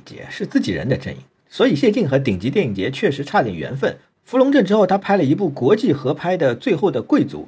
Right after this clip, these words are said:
是根据白先勇的小说改编的。这部电影甚至还在威尼斯取外景，原定的主演还是林青霞，因为政治问题换成了潘虹，所以威尼斯很想邀请这部电影去参赛或者是参展，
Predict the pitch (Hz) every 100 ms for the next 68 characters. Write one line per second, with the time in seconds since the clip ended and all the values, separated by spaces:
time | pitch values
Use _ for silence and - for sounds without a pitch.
0 | - 160 170 160 165 135 127 139 151 196
1 | 123 131 139 - - 180 - - - -
2 | 240 208 214 139 170 185 156 120 151 165
3 | 147 131 190 196 208 202 - 98 98 -
4 | 196 196 101 - - _ _ 151 160 247
5 | 330 269 165 - 120 170 92 - 156 185
6 | 135 117 - 220 196 - - - _ _
7 | _ _ _ _ _ 165 175 143 202 139
8 | 143 117 120 123 160 131 113 113 - 170
9 | 160 98 131 269 254 143 107 117 233 220
10 | - 233 - 302 - 104 104 120 98 98
11 | 131 113 123 98 139 - 110 - 175 196
12 | 98 - 208 139 98 90 - - 123 -
13 | 196 196 -